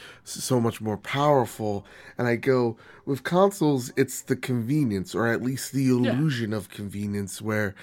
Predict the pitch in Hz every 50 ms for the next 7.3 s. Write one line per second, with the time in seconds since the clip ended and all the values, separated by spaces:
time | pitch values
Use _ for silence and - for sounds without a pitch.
0 | - - - - - - - 127 123 127 127 123 131 - - 120 117 117 113 117
1 | 113 113 101 - - - 110 - - 95 98 127 139 131 - - 98 80 85 78
2 | 78 95 95 - - - - - - - - - - - - _ _ - 127 123
3 | 110 110 107 95 87 107 117 117 135 135 - - - 131 120 - - - 156 156
4 | 147 131 117 92 - 107 110 - - - - _ _ _ - 107 117 113 113 107
5 | - - - 113 110 98 - 107 107 107 107 - - - 131 160 170 165 - -
6 | - 113 107 101 101 98 - - - - - - - - - - 147 165 165 165
7 | 160 156 151 151 -